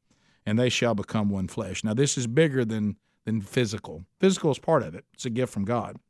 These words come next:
But it's bigger than that. It means that a new family has been established in these two people. Now, Adam and Eve don't have a father and a mother. Why is, why is Moses putting this in? They have, they have God, because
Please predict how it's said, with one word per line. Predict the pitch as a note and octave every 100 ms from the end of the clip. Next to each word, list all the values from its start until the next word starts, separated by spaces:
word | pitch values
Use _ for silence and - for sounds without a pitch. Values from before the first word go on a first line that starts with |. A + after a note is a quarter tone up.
| _ _ _ _ _ - _ _ -
But | A#2+
it's | B2
bigger | D3 C#3+
than | A2 F#2+
that. | F2 E2+ _ _ _ _ _ _ _
It | C3 A#2+
means | C#3 F#3 F#3+ F3
that | C#3 B2
a | A#2
new | A#2+ C3 D3 F3 F3+
family | - D3 E3 D#3 A#2+
has | A2 A2+
been | A#2
established | G#2+ - C3 C#3 C3 A2+ -
in | G#2+
these | A2+ G#2+
two | -
people. | G#2 A2+ G2+ A2 G#2+ _ _ _ _ _ _ _ _ _ _ _ _ _ -
Now, | C3+ C3
Adam | D#3 G#3
and | D#3+
Eve | F3 C#3+
don't | A#2+
have | C3+ D#3+
a | A2+
father | - G2+ F#2 F#2
and | F#2
a |
mother. | F2 - _ _
Why | A#2+ B2+
is, | B2+
why | - B2 C#3
is | B2
Moses | B2+ B2 G#2+ -
putting | B2+ G#2+
this | G2+ -
in? | A2
They | G2+
have, | A2 G#2
they | G#2+
have | A2+ G2
God, | G#2 D3 A#2 A2 - _ _ _ -
because | - C3+ -